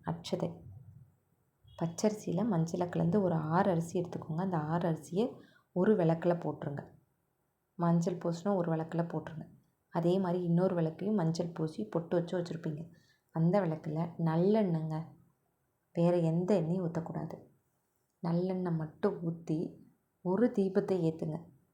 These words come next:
இது எந்த நேரத்துல ஏத்தணும்னா, கரெக்டா அந்த நாலரைலேருந்து அஞ்சே காலுக்குள்ள ஏத்திடணும்.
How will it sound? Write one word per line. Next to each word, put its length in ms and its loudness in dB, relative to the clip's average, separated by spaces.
இது 200 2
எந்த 300 4
நேரத்துல 380 0
ஏத்தணும்னா, 520 0
கரெக்டா 560 0
அந்த 320 4
நாலரைலேருந்து 880 4
அஞ்சே 340 2
காலுக்குள்ள 600 4
ஏத்திடணும். 720 -2